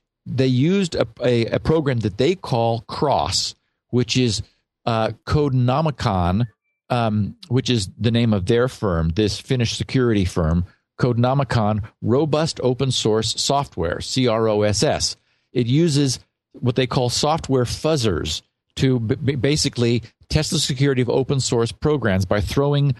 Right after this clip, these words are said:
manipulated data at them, basically, you know, throwing all kinds of things at them and seeing if they crash. And if they do,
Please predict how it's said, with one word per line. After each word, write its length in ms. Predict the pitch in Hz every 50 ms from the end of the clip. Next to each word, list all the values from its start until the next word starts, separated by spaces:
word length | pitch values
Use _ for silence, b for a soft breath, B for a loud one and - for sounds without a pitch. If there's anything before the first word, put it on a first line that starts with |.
| B B
manipulated 760 | - 117 117 127 175 175 - 156 151 135 143 143 127 131 117 110
data 480 | 127 131 143 151 127 104 90 87 - -
at 240 | - 98 87 85 -
them, 160 | - 95 98
basically, 340 | 107 - 120 110 123 120 117
you 60 | 117
know, 160 | 113 104 104 104
throwing 420 | 101 - - - - 147 131 120
all 300 | 113 113 127 147 160 170
kinds 240 | - - 147 139 127
of 120 | 131 117
things 280 | - - 165 160 139 117
at 160 | 95 87 85
them 140 | - 104 107
and 120 | 110 110
seeing 260 | - - 127 127 120
if 120 | 117 110 -
they 120 | 110 107
crash. 540 | 107 - - 185 180 135 107 113 113 - - - _ -
And 120 | - 120 120
if 100 | 117 -
they 140 | 113 113
do, 420 | 107 101 165 185 165 139 131 135